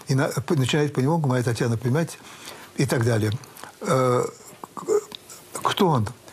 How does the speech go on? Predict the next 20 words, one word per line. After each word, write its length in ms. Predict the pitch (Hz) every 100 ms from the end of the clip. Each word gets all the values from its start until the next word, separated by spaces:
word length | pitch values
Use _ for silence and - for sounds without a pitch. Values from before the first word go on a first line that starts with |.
| -
Чудак 420 | - 127 156 156
печальный 420 | - - 151 139
или 60 | 135
опасный, 420 | 131 127 117 -
создание 540 | - 131 104 135 123 -
ада 340 | 143 160 139 120
или 240 | 135 131
небес, 480 | 120 110 135 156 - - -
сей 260 | - 143 131
ангел, 460 | 135 156 143 143 143 - -
сей 360 | - 139 143 - - -
надменный 600 | 139 101 117 123 123 120
бес. 400 | 113 113 - - - - - - -
И 40 | 139
уже 240 | 117 156
ли 100 | 185
слово 460 | - 160 147 131 123 - _ - _ - -
най-, 300 | 135 123 110 -
найдено? 580 | 127 117 - 117 104 98 - - -
Так? 220 | 151